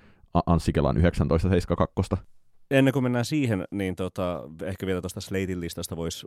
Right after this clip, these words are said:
Speaker 2: vois mainita sen, että, ö, oli vähän jännä, että siellä, siis oli siellä joku maininnut äänestäjistä Oasiksen Wonderwallin, mutta ehkä just toi listan, ö, englanti-, ö, anteeksi, bri-, hmm.
Speaker 1: America.
Speaker 2: Ame-, America-keskeisyys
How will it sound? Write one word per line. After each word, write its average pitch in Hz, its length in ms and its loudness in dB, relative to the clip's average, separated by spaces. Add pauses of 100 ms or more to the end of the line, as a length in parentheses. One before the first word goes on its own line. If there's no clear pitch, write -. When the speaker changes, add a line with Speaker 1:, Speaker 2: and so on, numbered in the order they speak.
Speaker 2:
vois 82 220 -8
mainita 90 280 -4
sen, 87 280 -6
että, 80 280 -10
ö, 50 60 -10 (640)
oli 76 200 -10
vähän 87 220 -8
jännä, 95 340 0
että - 180 -12
siellä, 76 260 -10 (140)
siis - 260 -16
oli 95 220 -4
siellä 87 160 -4
joku 107 300 -2
maininnut 78 540 -6 (140)
äänestäjistä 80 540 -10 (360)
Oasiksen 85 520 -4
Wonderwallin, 80 640 -2
mutta 67 240 -12
ehkä 69 200 -12
just - 200 -12
toi 57 180 -12 (580)
listan, 82 520 -6
ö, 67 40 -8 (640)
englanti-, 90 520 -2
ö, 82 220 -2
anteeksi, 82 320 -6 (180)
bri-, - 280 -6
hmm. 69 100 -12 (1120)
Speaker 1:
America. 104 760 4
Speaker 2:
Ame-, 110 480 6
America-keskeisyys 101 1400 0